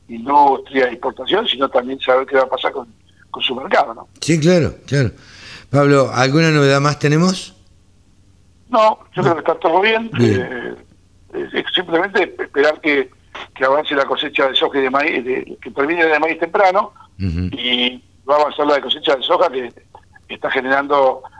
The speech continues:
Speaker 1: mucha preocupación por los bajos rindes con respecto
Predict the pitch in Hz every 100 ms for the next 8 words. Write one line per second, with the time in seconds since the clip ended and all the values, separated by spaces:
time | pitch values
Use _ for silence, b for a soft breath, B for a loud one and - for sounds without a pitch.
0 | - 180 175 147 135 123 135 180 190 185
1 | 135 131 135 147 147 131 151 160 175 147
2 | 123 131 139 131 - 143 -